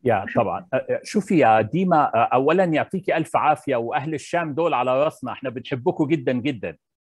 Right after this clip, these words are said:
Speaker 1: يعني
Speaker 2: لا، لا.
Speaker 1: الله يخليكي. شوفي يا، يعني أنا، أنا لا يمكن أحرم معماري أيقوني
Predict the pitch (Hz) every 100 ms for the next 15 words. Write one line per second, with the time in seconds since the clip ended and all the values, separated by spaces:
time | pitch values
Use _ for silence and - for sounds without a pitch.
0 | _ _ _ _ _ - 131 123 151 -
1 | - 135 - 208 - _ 123 - 123 123
2 | 113 127 104 92 - - - 220 - 147
3 | 127 120 101 123 113 123 143 208 190 175
4 | - _ _ _ - 220 220 165 156 220
5 | 220 - 143 - 170 - 143 120 104 87
6 | 85 - _ - 113 117 87 131 180 147
7 | 117 110 123 113 - 147 156 151 151 160